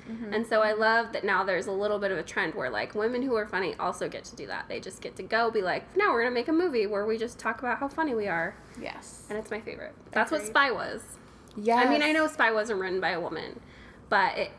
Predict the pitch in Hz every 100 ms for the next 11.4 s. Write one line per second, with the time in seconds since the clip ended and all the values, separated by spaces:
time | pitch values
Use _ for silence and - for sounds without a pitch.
0 | - 208 202 202 285 - - 233 285 302
1 | 349 339 339 294 277 247 226 196 - 202
2 | - - 220 240 240 - 226 220 - 202
3 | 220 196 190 160 - 160 - - - 104
4 | - - - 240 277 - - - 233 247
5 | 262 254 254 226 254 262 240 226 240 202
6 | 240 - 185 226 262 196 202 190 202 202
7 | 190 190 160 - - - 147 - - 160
8 | - 196 180 - 247 269 277 262 - 233
9 | 294 311 339 339 339 320 302 311 226 196
10 | 202 - 247 247 240 196 208 - 202 196
11 | 185 190 - -